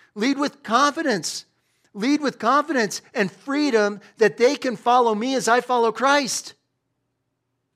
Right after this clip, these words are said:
I can have confidence to trust that God wants what's best for me so much more than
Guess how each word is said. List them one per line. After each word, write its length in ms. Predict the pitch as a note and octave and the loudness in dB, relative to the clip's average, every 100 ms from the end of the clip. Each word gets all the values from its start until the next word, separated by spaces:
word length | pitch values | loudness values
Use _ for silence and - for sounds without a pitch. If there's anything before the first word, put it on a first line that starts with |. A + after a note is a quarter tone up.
| _ _ _ _ _ _ _ _ _ _ _ _ _ - _ | _ _ _ _ _ _ _ _ _ _ _ _ _ -20 _
I 160 | A#3 B3+ | 0 0
can 140 | C#4 | 2
have 160 | C4+ F3 | -2 -2
confidence 540 | G#3+ C4 C#4 C4+ A3+ - | 2 2 2 -2 -6 -10
to 100 | G#3 | -4
trust 340 | A#3 A#3 - | 0 0 0
that 340 | A#3+ - B2 - | -2 -2 -6 4
God 460 | A3 D4 C#4+ G#3+ | 6 8 6 4
wants 260 | F#3 G3+ - | 0 0 0
what's 220 | G3 - | -2 0
best 280 | G3+ F#3 - | 0 0 -2
for 140 | G3 | -6
me 140 | G3 G#3 | -6 -6
so 240 | - A#3+ | -2 -2
much 220 | D4+ - | -2 -4
more 180 | G#3+ B3 | -2 0
than 180 | C#4+ | 0